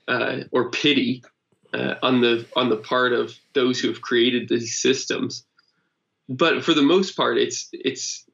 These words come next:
what is more outstanding is less of that, 'cause that may be the real price. I still think an inflated price, but it's the opportunist nature of,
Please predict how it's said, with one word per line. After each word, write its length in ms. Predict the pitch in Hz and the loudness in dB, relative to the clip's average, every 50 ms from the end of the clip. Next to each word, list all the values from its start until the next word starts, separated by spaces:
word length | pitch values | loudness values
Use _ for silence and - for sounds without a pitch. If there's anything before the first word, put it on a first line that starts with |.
| _ - - | _ -8 -2
what 200 | 120 131 120 123 | 0 0 2 2
is 160 | 131 123 117 | 0 0 0
more 400 | 127 127 131 139 151 175 185 151 | 2 2 4 4 4 4 4 2
outstanding 680 | 123 110 107 - - - - 151 107 110 117 113 110 104 117 | 2 0 -2 -6 -8 -6 -4 -2 -2 -2 -2 -2 0 0 -2
is 120 | 113 - | -2 0
less 300 | 123 123 127 127 - - | 0 -2 -2 -2 -4 -6
of 80 | 127 120 | -4 -2
that, 400 | 131 139 147 131 - - - - - - | 0 0 2 0 0 -2 -4 -8 -12 -18
'cause 180 | - - - - | -18 -12 -6 -2
that 180 | 143 135 131 | -2 -2 0
may 220 | 131 131 123 120 113 | 0 0 0 -2 -2
be 260 | 110 135 139 135 127 | -2 0 2 2 2
the 120 | - 123 | 2 0
real 300 | 117 113 123 120 123 - | -2 0 0 0 0 0
price. 600 | 104 - - 127 123 123 123 - - - - - _ - | -2 -2 -2 0 0 0 0 -2 -6 -8 -10 -14 _ -6
I 320 | - 160 - - - 135 135 | -4 -4 -2 -2 -4 -6 -6
still 260 | - - - - 123 | -4 -2 0 0 0
think 380 | 117 - - _ - - - - - - | -2 -6 -6 _ -4 -2 -2 -4 -4 -4
an 180 | 131 117 117 | -4 -2 -2
inflated 540 | 113 113 117 - - 143 139 131 123 120 - | -2 -2 -2 -2 0 2 2 2 0 -2 -2
price, 300 | - 117 120 117 - - _ _ _ - - - - - - _ _ - - | -2 -2 -2 -2 -4 -8 _ _ _ -20 -20 -20 -20 -20 -20 _ _ -14 -4
but 180 | 131 156 147 | 0 2 4
it's 140 | 143 143 - | 4 2 2
the 100 | - - | 0 0
opportunist 960 | 135 135 139 139 143 135 - - - 165 156 143 131 131 - - - - - _ _ _ _ _ - | 0 0 -2 -2 -4 -4 -2 -2 0 2 4 4 4 2 0 -4 -8 -10 -10 _ _ _ _ _ 0
nature 640 | 127 120 120 127 135 131 - - 127 - - - - - - - | 2 2 4 4 2 0 0 -2 -2 -2 -4 -6 -12 -10 -4 -2
of, 280 | 127 120 113 113 113 | 0 0 0 -2 -6